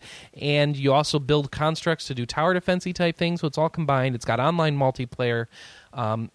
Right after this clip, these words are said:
really cool looking graphics on the P C. They're toned down a bit on the iPhone, iPod. I always had issues with the iPhone, iPod 'cause just, I just didn't like the control scheme. But on the P C, or, or, uh, actually, this review is of the Xbox Live Arcade. Sam Marchell gave it a four out of five.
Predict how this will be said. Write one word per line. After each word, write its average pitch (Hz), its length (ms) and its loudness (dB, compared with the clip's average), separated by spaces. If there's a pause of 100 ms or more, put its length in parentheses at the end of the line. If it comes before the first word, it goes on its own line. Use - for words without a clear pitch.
really 214 280 2
cool 214 220 2
looking 185 260 2
graphics 156 380 0
on 131 80 0
the 123 80 -2
P 120 160 -4
C. 165 380 2
They're 117 240 0
toned 143 320 0
down 123 180 2
a 120 60 -2
bit 113 140 0
on 104 120 -2
the 107 60 -4
iPhone, 104 320 -4
iPod. 107 440 -4 (400)
I 160 100 2
always 202 180 6
had 165 120 4
issues 143 280 2
with 123 80 0
the 117 80 2
iPhone, 123 280 0 (140)
iPod 113 260 0
'cause - 160 -10
just, - 280 -10
I 131 40 -10
just 131 160 -8
didn't 127 140 -8
like 117 140 -4
the 101 80 -8
control 131 340 -2
scheme. 101 300 -6 (320)
But 135 160 -2
on 135 140 -4
the 135 100 -2
P 247 260 -2
C, 160 380 -2
or, 123 220 -2
or, 143 120 -8 (140)
uh, - 160 -6
actually, 139 240 -8
this 160 160 -4
review 156 220 -2
is 143 100 -2
of 135 80 -2
the 123 100 -2
Xbox 135 360 -4
Live 131 160 -2
Arcade. 120 360 -6
Sam 156 240 -2
Marchell 143 380 -2
gave 117 200 0
it 139 160 -2
a 127 60 -4
four 143 420 2
out 147 140 2
of 151 80 -2
five. 170 420 2